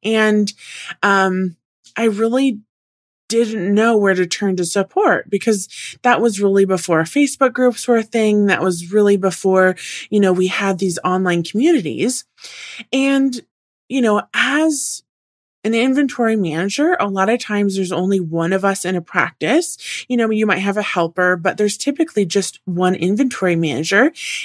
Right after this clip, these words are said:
And so it can be a lonely experience. Um, and on top of that, our whole team relies on us as inventory managers to be able to stock our practice.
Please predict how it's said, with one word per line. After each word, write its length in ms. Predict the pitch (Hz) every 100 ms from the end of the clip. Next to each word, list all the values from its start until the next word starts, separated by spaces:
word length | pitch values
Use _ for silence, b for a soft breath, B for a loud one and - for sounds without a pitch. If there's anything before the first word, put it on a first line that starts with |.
| -
And 200 | 285 277
so 140 | 320
it 200 | - 254
can 160 | 311 285
be 220 | 254 262
a 100 | 240
lonely 540 | 220 190 220 233 247
experience. 1040 | 196 - - 262 320 202 - - - - - B B B B 233
Um, 480 | 226 214 208 202 - _ _
and 420 | 269 311 277 233 233
on 120 | 240
top 280 | 226 285 320
of 80 | 269
that, 240 | 202 190 -
our 180 | 233 233
whole 500 | - - 247 294 285
team 720 | - - 294 285 185 185 208 B -
relies 420 | 220 226 240 240
on 140 | 226 -
us 240 | 220 -
as 100 | 214
inventory 540 | 214 214 214 - 214
managers 720 | 196 190 302 294 190 175 185 - B B
to 160 | - 277
be 300 | 277 247 240
able 240 | 233 254
to 120 | -
stock 460 | 220 - 208 202 220 -
our 120 | 214
practice. 880 | 214 220 311 - 127 107 202 -